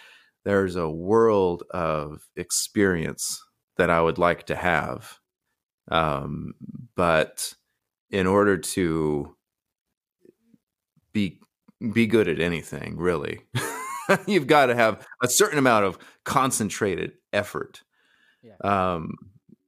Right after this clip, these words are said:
Speaker 1: you know, greatness in something, usually, I, I guess I can't say definitively, but usually comes from an all-encompassing focus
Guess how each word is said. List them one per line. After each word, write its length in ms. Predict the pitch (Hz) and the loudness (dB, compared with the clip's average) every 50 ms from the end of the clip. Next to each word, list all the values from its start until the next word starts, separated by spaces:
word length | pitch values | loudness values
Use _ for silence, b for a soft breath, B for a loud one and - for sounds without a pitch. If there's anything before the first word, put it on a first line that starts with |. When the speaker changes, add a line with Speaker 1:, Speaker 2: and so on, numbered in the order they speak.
| _ 90 90 _ _ _ _ _ _ _ _ | _ -20 -20 _ _ _ _ _ _ _ _
Speaker 1:
you 100 | - 104 | -8 -6
know, 280 | 98 90 87 82 82 - - - 87 | -4 -4 -6 -6 -10 -14 -16 -18 -10
greatness 680 | - 113 127 139 147 - 127 110 101 - - - - - _ _ _ _ _ _ _ _ _ _ _ _ _ _ _ - | -2 2 2 2 2 2 -2 -2 -2 -2 -4 -6 -8 -12 _ _ _ _ _ _ _ _ _ _ _ _ _ _ _ -4
in 200 | 117 104 101 92 | -4 -2 -2 -2
something, 840 | - 113 110 101 92 98 101 92 90 87 87 85 90 - - - _ _ _ _ _ _ _ _ - B B B B B B B B B B B B _ | 0 0 0 0 -2 -4 -6 -4 -4 -4 -6 -6 -8 -10 -14 -18 _ _ _ _ _ _ _ _ -18 B B B B B B B B B B B B _
usually, 540 | 113 127 151 170 165 131 117 101 95 98 104 | 0 2 4 4 4 4 4 4 4 4 4
I, 120 | 107 110 - | 2 2 2
I 80 | 104 113 | 0 0
guess 240 | 101 131 135 - 110 | 0 0 0 2 0
I 80 | 98 | -2
can't 320 | - - 120 120 107 - - | -2 -2 -2 -2 -2 -2 -2
say 200 | - 120 110 98 | 0 2 2 2
definitively, 840 | 85 82 - - 135 135 127 110 92 85 80 73 80 82 82 82 85 | 0 -4 -4 0 0 2 2 2 2 0 -2 -4 -2 -2 -2 -2 -2
but 240 | 80 92 - - | -2 -4 -4 -2
usually 960 | 127 135 151 175 190 185 139 120 101 95 87 82 82 85 82 80 82 - - _ _ _ _ _ _ _ _ _ _ _ _ _ _ _ _ _ - | 0 0 2 2 2 0 -2 -2 -2 -2 -2 -2 -2 -4 -4 -6 -8 -10 -12 _ _ _ _ _ _ _ _ _ _ _ _ _ _ _ _ _ -2
comes 340 | - 135 127 120 117 113 - | 2 2 4 4 2 0 0
from 180 | - 107 95 | 0 0 0
an 160 | 90 87 - - - | 0 -2 -4 -2 0
all-encompassing 960 | 113 117 120 117 110 98 85 78 - - 120 98 95 - - - - 87 85 | 2 4 4 4 2 0 -2 -4 -4 -2 -4 -4 -4 -6 -10 -8 -8 -10 -12
focus 580 | - - - - 113 92 76 - 65 - - | -12 -8 0 2 2 2 2 -2 -6 -8 -8